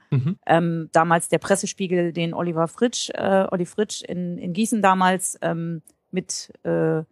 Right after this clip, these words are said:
Speaker 2: ins Leben gerufen hat, wo ja, ähm, Zeitungsartikel aus der sogenannten, ja, kritischen,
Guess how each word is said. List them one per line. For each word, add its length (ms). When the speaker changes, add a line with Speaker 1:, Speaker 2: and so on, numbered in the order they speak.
Speaker 2:
ins 180
Leben 240
gerufen 460
hat, 340
wo 160
ja, 360
ähm, 640
Zeitungsartikel 1200
aus 320
der 440
sogenannten, 720
ja, 140
kritischen, 680